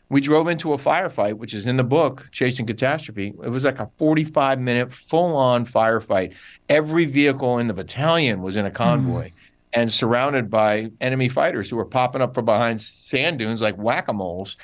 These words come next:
Speaker 1: And these Marines were just taking 'em out. And there were no casualties on our side, but I think they killed dozens of enemy fighters that night.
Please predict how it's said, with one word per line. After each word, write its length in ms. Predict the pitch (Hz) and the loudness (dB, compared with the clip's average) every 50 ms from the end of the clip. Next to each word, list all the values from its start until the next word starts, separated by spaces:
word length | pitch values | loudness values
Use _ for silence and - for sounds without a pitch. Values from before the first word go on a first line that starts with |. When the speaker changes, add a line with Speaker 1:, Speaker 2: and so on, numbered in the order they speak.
| - - - - - _ - | -20 -20 -20 -20 -12 _ -2
Speaker 1:
And 320 | 120 120 117 110 107 104 | 0 0 0 0 -2 -2
these 180 | 110 123 131 131 | 0 0 0 0
Marines 340 | 127 113 123 143 170 175 135 | 2 2 2 2 2 0 -2
were 80 | 107 92 | -4 -8
just 220 | 85 85 - - | -8 -8 -8 -6
taking 280 | - 160 156 151 - 104 | -6 -4 -4 -4 -4 -6
'em 140 | 92 90 95 | -6 -4 -4
out. 320 | 107 104 92 90 80 - _ _ _ _ _ _ _ _ _ _ _ - | -4 -4 -4 -6 -10 -16 _ _ _ _ _ _ _ _ _ _ _ -2
And 520 | 101 101 101 101 101 98 95 90 90 - | 0 0 2 2 0 0 -2 -4 -4 -2
there 100 | 131 120 | 0 2
were 80 | 113 113 | 2 4
no 160 | 117 135 143 | 4 2 2
casualties 640 | 135 160 143 147 147 143 143 135 131 - 139 135 127 | 2 0 0 0 0 -2 -2 -4 -2 0 0 0 0
on 140 | 120 113 117 | 0 0 2
our 180 | 120 127 131 | 2 2 2
side, 300 | 131 - 107 95 98 101 | 2 0 0 0 0 -2
but 80 | 92 110 | -2 -2
I 60 | 113 123 | -2 -2
think 200 | - 156 139 127 | 0 -2 -2 0
they 100 | 113 101 | -2 0
killed 280 | - - 120 110 90 87 | 0 0 0 0 2 2
dozens 360 | 98 104 107 95 101 92 82 | 2 2 2 0 -2 -6 -6
of 60 | 87 | -6
enemy 280 | 92 95 92 90 85 82 | -4 -4 -4 -4 -6 -6
fighters 420 | 85 - 95 92 90 87 87 80 - | -4 -2 0 0 0 0 -4 -6 -6
that 180 | 92 87 85 | -8 -8 -8
night. 280 | 87 92 90 85 82 - | -8 -8 -10 -10 -10 -12